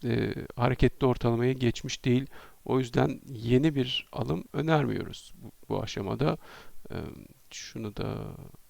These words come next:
şunu da açalım. Bakın işte yeni bir alım önermiyorum. Ee, ama genel anlamıyla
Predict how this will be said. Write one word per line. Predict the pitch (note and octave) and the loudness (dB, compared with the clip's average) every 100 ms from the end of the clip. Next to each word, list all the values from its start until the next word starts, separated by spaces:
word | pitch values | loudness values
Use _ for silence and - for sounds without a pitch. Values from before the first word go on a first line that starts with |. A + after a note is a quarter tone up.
| - - - - - - _ _ - | -20 -20 -20 -20 -20 -20 _ _ -20
şunu | - - A#2+ - | -18 -14 -12 -10
da | |
açalım. | - - - - - - | -8 -8 -6 -6 -8 -12
Bakın | A2+ - | -10 -10
işte | - - - - - | -10 -6 -6 -6 -4
yeni | C3+ C3 | -2 -2
bir | A#2+ A#2 | -4 -2
alım | A#2+ A#2+ F3 - - - - - | 0 0 -4 -10 -20 -20 -10 -2
önermiyorum. | C#3 D3+ C#3 B2+ B2 D#3+ E3 - - - | 4 6 6 6 4 4 -2 -14 -18 -6
Ee, | B2+ B2+ | 0 2
ama | C3 A3+ F#3 A#2 C3+ - - - | 2 2 2 2 -2 -8 -20 -10
genel | - F3+ F#3+ E3+ | 2 4 6 6
anlamıyla | C#3+ B2+ A#2+ A2 A2 C3 | 6 4 2 2 2 2